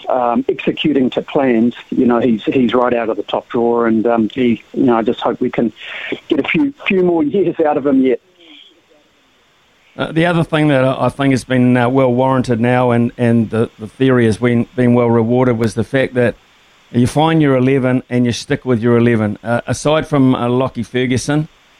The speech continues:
Speaker 2: uh, really pulling out injured, um, you found the balance and you stayed with it, even against the sides that you knew you were gonna beat.
Speaker 1: Yeah, and I think that's crucial, Smithy.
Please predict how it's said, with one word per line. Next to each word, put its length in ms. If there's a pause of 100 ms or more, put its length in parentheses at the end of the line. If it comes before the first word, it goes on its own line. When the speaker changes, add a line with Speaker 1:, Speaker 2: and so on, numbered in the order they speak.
(180)
Speaker 2:
uh, 200
really 260
pulling 340
out 160
injured, 520
um, 340
you 100 (260)
found 300
the 40
balance 600 (100)
and 120
you 60
stayed 360
with 180
it, 220
even 240
against 380
the 60
sides 360
that 120
you 120
knew 180
you 200
were 80
gonna 200
beat. 280 (1900)
Speaker 1:
Yeah, 100
and 80
I 80
think 220
that's 160
crucial, 420 (320)
Smithy. 360